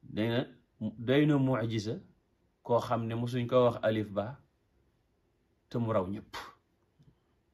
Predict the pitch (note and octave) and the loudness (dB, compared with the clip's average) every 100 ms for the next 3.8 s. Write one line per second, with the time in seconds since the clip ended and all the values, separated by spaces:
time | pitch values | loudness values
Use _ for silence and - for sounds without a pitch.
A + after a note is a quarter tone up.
0 | _ _ B2 C3 B2+ B2 B2+ - _ _ | _ _ -4 -2 -2 -2 -6 -8 _ _
1 | _ _ _ _ - - - - _ _ | _ _ _ _ -20 -20 -20 -20 _ _
2 | G#2 B2+ F#3 - - - A2 C3+ B2+ B2+ | -4 -4 -4 -10 -20 -8 -4 -2 -2 -2
3 | C3 - C#3 C#3 C3+ C3 C3+ F3+ | -4 -6 -4 -2 -2 -2 -2 -4